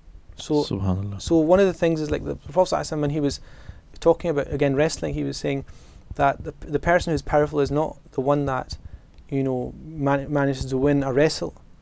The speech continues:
Speaker 1: وَلَكِنْ مَنْ يَمْلِكْ نَفْسَهُ عِنْدَ الْغَضَبِ. But the person who's powerful is the one that can control themselves at time of anger.
Speaker 2: Mm-hmm.
Speaker 1: So that's, you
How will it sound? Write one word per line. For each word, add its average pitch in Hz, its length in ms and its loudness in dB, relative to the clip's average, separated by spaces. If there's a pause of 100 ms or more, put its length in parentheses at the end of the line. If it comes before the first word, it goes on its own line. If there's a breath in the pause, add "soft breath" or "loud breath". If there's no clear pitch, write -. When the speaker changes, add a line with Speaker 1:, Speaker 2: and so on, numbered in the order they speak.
(600)
Speaker 1:
وَلَكِنْ 160 300 4
مَنْ 139 140 2
يَمْلِكْ 147 320 2
نَفْسَهُ 139 340 -4 (120)
عِنْدَ 139 120 -4
الْغَضَبِ. 127 460 0 (260)
But 135 140 -6
the 139 60 -8
person 151 340 0
who's 135 100 -4
powerful 139 520 -4 (600 soft breath)
is 139 500 4
the 139 120 -4
one 143 240 0
that 135 140 -2
can 135 120 -6
control 143 340 0
themselves 127 500 0
at - 120 -10
time - 160 -4
of - 60 -6
anger. 57 320 -4 (1300)
Speaker 2:
Mm-hmm. 98 240 2
Speaker 1:
So 143 160 0
that's, 156 220 4 (640 soft breath)
you 156 440 6